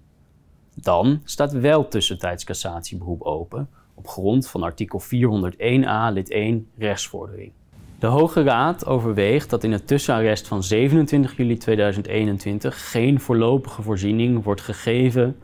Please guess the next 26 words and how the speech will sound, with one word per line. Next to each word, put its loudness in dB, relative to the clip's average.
of -4
geweigerd. -4
De -2
afwijzing 2
van -2
de -4
incidentele 2
vorderingen 0
van -6
Sonos 0
is -8
enkel 4
een 2
beslissing -2
in -4
het -8
kader 0
van -8
de -8
voortgang -2
en -6
de -4
instructie -2
van -8
de -6
zaak. -12